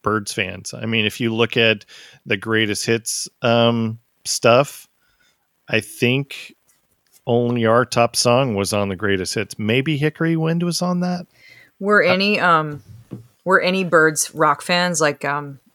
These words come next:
Speaker 2: were they converted to country for, by this record?
Speaker 1: Probably not.
Speaker 2: Was it a gateway drug for
Speaker 1: <laughs>
Speaker 2: anyone?
Speaker 1: I don't know. That's a good question. All right. We wanna hear from Byrds fans. Whoever's listening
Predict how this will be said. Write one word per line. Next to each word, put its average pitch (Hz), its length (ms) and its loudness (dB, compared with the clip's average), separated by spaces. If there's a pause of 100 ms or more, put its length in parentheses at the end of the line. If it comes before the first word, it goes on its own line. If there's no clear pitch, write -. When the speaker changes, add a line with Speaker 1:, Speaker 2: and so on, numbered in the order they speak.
Speaker 2:
were 170 140 2
they 156 120 4
converted 147 580 -6
to 160 100 -10
country 151 460 -8
for, - 180 -8
by 156 300 -2
this 180 220 -6
record? 247 300 -4 (1200)
Speaker 1:
Probably 98 540 -2
not. 92 260 -10
Speaker 2:
Was 180 140 -4
it 185 100 0
a 175 60 2
gateway 180 560 2
drug 180 340 0
for - 200 -8
Speaker 1:
<laughs> - 0 -
Speaker 2:
anyone? 185 420 -2 (380)
Speaker 1:
I 175 60 0
don't 214 160 0
know. 175 300 -2 (880)
That's 139 200 -2
a 143 40 -2
good 123 200 2
question. 123 520 0 (720)
All 127 120 2
right. 135 300 2 (140)
We 123 140 2
wanna 143 240 0
hear 131 220 0
from 127 260 -4
Byrds 120 300 0
fans. 104 380 -4
Whoever's 117 680 0
listening 113 480 -2